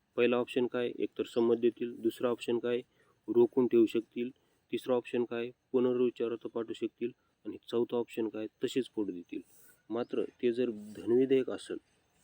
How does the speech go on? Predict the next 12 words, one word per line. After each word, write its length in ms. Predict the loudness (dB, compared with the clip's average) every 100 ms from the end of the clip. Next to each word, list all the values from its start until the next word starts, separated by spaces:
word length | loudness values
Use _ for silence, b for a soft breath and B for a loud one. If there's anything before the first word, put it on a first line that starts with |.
| _
तर 100 | -2
त्यांच्याकडे 560 | 0 -2 -2 0 0 0
धन 200 | 0 0
विधेयकासाठी 600 | 2 2 -2 -4 -6 -4
दोनच 360 | 0 2 2 -2
पर्याय 280 | -8 -8 -8
आहेत. 400 | -12 _ -20 -4
एकतर 260 | -4 -2 -4
ते 160 | -4
संमती 480 | -4 0 2 2 0
देऊ 180 | 2 0
शकतात 340 | 0 -8 -8